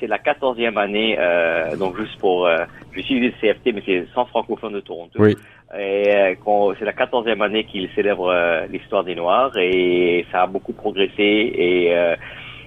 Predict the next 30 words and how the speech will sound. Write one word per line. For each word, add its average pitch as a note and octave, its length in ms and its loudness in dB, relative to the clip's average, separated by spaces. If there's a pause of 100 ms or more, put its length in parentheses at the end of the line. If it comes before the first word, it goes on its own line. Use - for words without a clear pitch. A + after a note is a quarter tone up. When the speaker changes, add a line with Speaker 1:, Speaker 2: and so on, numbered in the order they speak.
(140)
Speaker 1:
euh, F#2 200 -2
en F#2 160 0
le, F#2 140 0 (120)
la G2 200 -2
façon G#2 320 -4
de, F2+ 580 4 (160)
de, - 60 -8
de, - 320 -8 (100)
que F2+ 420 2
le F2 200 -2
C A2 100 0
F - 140 -8
T, F#2+ 120 0 (100)
euh, F2 380 0 (600)
célébrer G#2+ 320 0 (240)
l'histoire F2+ 320 -2
des F2 100 -4
Noirs. F#2 280 0
Donc, G#2 180 0 (100)
euh, F#2+ 240 4 (540)
euh, G2 100 0
cette G#2 180 -2
année-ci, G#2 420 -2
c'est G2+ 220 4 (120)
fait G#2 180 2
avec F#2+ 240 0
un F#2 60 -4
très - 320 -2
grand A2+ 200 -2
événement G2 600 0